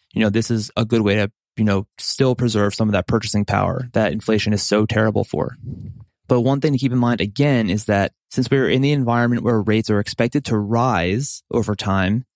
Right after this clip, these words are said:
you may want to keep the bond funds shorter term, just with, like with the treasury bonds, as that will, uh, make your principal less sensitive to the interest rates moving higher. You can get higher income longer term,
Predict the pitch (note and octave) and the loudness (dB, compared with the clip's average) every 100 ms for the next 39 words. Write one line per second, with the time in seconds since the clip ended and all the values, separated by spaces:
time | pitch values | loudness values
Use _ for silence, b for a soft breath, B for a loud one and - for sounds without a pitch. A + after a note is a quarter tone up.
0 | _ A#2 A#2+ A#2+ C3 D3+ D3 C3 A#2+ - | _ 0 2 4 2 2 2 0 -2 -2
1 | B2 A#2+ - A2+ A#2 A2+ C3+ C3 - G2+ | -2 -2 -4 -4 0 2 2 0 0 0
2 | G2 G2+ - - - B2+ B2+ A#2 - B2 | 2 0 -4 -6 0 2 2 0 -2 -2
3 | G#2+ F2+ F#2 A2+ A2+ - B2+ G#2+ B2 A#2 | 0 0 0 -2 -2 -2 -2 0 0 0
4 | - G#2 G#2 - A2+ G#2 G#2 G2+ G2 - | 0 -4 -4 2 0 2 0 0 -2 -2
5 | F#2 D#2+ B1 - - _ _ _ - A2 | -2 -2 -6 -8 -12 _ _ _ -2 0
6 | G2+ A#2+ A#2+ B2 A#2 A2 - G#2 F#2+ G#2+ | 2 2 2 2 2 0 0 0 2 2
7 | A2 G#2 G2+ - C#3+ A#2+ A2 - _ - | 2 0 0 -2 -2 0 0 -2 _ -2
8 | A#2+ C#3 - - - C3+ B2+ G#2 G2+ - | 2 2 0 -6 -2 0 0 0 0 -2
9 | G#2+ D#2+ A2 G#2 G#2+ G#2 - _ - - | 0 0 0 0 2 0 -4 _ -10 -6
10 | G#2 G2 G2+ G2+ G2+ G2 E2 - _ _ | -2 0 0 -2 0 0 -2 -10 _ _
11 | _ _ C3+ C3 C#3 C3 C3+ - A#2 A#2+ | _ _ -2 2 2 2 2 0 0 2
12 | A#2 E2+ A2+ A2+ A2 G#2 - A2 C#3 E3+ | 2 2 0 2 0 0 0 0 2 0
13 | E3+ D3 B2 B2 | 0 0 2 0